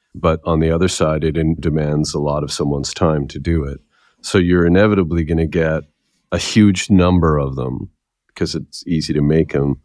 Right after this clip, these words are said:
and you're gonna get problems in discoverability, and you're gonna get very few that break through.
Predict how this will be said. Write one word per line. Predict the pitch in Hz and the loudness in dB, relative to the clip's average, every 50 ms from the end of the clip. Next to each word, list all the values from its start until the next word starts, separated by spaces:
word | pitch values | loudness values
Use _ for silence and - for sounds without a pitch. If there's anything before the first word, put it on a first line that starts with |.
| _ _ _ _ _ _ - | _ _ _ _ _ _ -4
and | - 78 78 76 76 73 73 73 69 | -2 0 2 2 2 2 0 0 0
you're | 76 80 76 | 0 0 2
gonna | 85 85 82 | 2 2 2
get | 73 82 73 69 | 2 0 -2 -2
problems | - - 92 87 80 82 80 78 - - | 0 2 2 4 4 2 2 0 0 -2
in | 80 76 | -2 -2
discoverability, | 80 78 - - - 85 73 78 78 76 76 71 67 85 80 80 80 76 78 76 76 | -2 -4 -4 -2 -2 -2 0 0 -2 -2 -2 -2 -2 0 0 0 0 0 0 0 0
and | 76 73 | -2 -2
you're | 73 76 76 | -2 -2 -2
gonna | 73 82 80 78 | -2 -2 -2 -2
get | 73 80 80 69 | 0 -2 -2 -2
very | 65 80 78 76 76 78 | -2 -2 0 0 0 -2
few | 76 - - 80 78 78 78 76 | -4 -4 -2 0 2 2 2 2
that | - 80 71 | 0 -2 -2
break | - 78 73 71 69 | -2 -2 -4 -4 -4
through. | - - 71 67 67 - | -8 -8 -8 -8 -8 -12